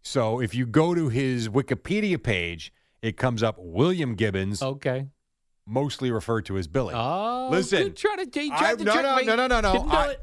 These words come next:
Speaker 1: nope, nope, nope. When I looked up eighties rock bands
Speaker 2: Mm-hmm.
Speaker 1: and I saw Z Z Top, I went to members and I saw
Speaker 2: That's
Speaker 1: William
Speaker 2: fair.
Speaker 1: Gib-, I saw, that's what, that's
Speaker 2: And I
Speaker 1: his,
Speaker 2: got it.
Speaker 1: in-, it's his, uh, Wikipedia page.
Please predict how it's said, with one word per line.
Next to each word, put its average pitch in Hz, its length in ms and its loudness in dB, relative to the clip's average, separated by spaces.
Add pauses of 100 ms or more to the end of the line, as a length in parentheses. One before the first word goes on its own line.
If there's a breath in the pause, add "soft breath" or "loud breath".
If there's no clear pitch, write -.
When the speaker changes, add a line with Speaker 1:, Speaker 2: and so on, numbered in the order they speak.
Speaker 1:
nope, 160 300 2
nope, 202 260 2
nope. 196 240 2
When 139 180 2
I 175 180 4
looked 208 340 0
up 175 260 0
eighties 175 460 0
rock 156 320 2
bands 202 460 0
Speaker 2:
Mm-hmm. 151 260 -2
Speaker 1:
and 120 100 2
I 151 100 2
saw 160 220 0
Z 147 220 0
Z 147 180 -2
Top, 180 460 0 (200)
I 113 120 0
went 131 180 0
to 135 100 -2
members 175 720 -2 (500)
and 123 400 -4
I 110 120 -2
saw 139 240 0
Speaker 2:
That's 135 140 6 (100)
Speaker 1:
William 151 40 -2
Speaker 2:
fair. 151 220 2
Speaker 1:
Gib-, - 100 -12
I 113 120 -2
saw, 104 340 -2
that's 110 280 0
what, 127 220 0
that's 104 220 -4
Speaker 2:
And 110 100 0
I 117 40 4
Speaker 1:
his, 117 80 0
Speaker 2:
got 143 200 2
it. - 120 -10
Speaker 1:
in-, 151 200 -4
it's 120 300 -6
his, 135 240 -6
uh, 131 380 0
Wikipedia 117 520 -6
page. 80 280 -6